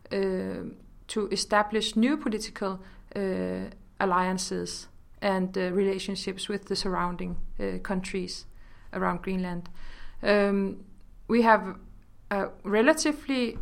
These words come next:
broad consensus in Greenland that we are working towards independence, both ec-, economically but also politically from, from Denmark. And, uh, of course, uh, w-, the first step will be to build an economy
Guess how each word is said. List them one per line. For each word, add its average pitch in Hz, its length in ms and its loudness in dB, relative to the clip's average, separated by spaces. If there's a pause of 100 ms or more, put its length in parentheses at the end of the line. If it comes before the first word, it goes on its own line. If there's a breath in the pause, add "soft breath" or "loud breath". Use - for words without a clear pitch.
(160)
broad 220 400 8
consensus 208 640 2
in 190 80 0
Greenland 185 540 -2
that 180 160 -2
we 185 160 2
are 180 60 2
working 185 380 0
towards 180 480 -4
independence, 185 840 -4 (300 soft breath)
both 277 260 8
ec-, - 360 -2
economically 208 560 0
but 190 120 -4
also 190 260 -2
politically - 540 -2
from, 87 320 -4
from 175 240 -2
Denmark. 175 400 -4 (720 loud breath)
And, 196 320 4
uh, 190 220 2
of 202 140 -2
course, 240 480 4 (120)
uh, 208 60 -4 (520)
w-, 180 200 -4 (260)
the - 220 0
first 233 280 4
step 190 260 0
will 190 120 0
be 190 280 0 (100)
to - 80 -4
build 185 280 0
an 180 120 -2
economy 202 580 6